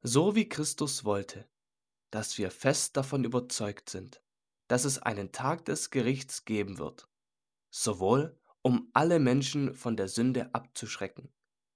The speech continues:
als auch zum größeren Trost der Gottseligen in ihrer Widerwärtigkeiten.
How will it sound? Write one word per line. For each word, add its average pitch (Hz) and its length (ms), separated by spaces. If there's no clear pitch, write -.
als - 360
auch 147 220
zum 123 340
größeren 151 760
Trost 127 460
der 123 100
Gottseligen 104 920
in 113 180
ihrer 110 340
Widerwärtigkeiten. - 1000